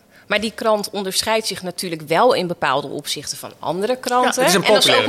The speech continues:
Speaker 1: maar
Speaker 2: krant.
Speaker 1: goed. Nou, maar dat
Speaker 2: Ja.
Speaker 1: is ook maar goed ook. We willen niet, eh, zeven de, hè, zeven van dezelfde kranten.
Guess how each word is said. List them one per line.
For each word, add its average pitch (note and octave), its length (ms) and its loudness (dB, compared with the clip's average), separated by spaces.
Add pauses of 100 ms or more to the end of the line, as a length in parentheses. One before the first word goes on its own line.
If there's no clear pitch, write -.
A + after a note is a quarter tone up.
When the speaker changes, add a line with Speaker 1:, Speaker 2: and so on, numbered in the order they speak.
(120)
Speaker 1:
maar - 100 4
Speaker 2:
krant. C4+ 200 -2
Speaker 1:
goed. - 100 -12
Nou, G4 140 0
maar C#4 80 2
dat A3 140 -2
Speaker 2:
Ja. F#3+ 60 -2
Speaker 1:
is - 80 0
ook F#3 100 2
maar F#3 120 -4
goed - 340 -10
ook. B3 240 2
We G#3+ 100 -8
willen F3+ 240 -2
niet, G#3 220 -4
eh, F3+ 120 -2
zeven E3 420 -4
de, D#3 240 -2 (380)
hè, C#4 160 -2
zeven G3+ 300 2
van F#3 120 -2
dezelfde E3+ 400 2
kranten. B3+ 540 0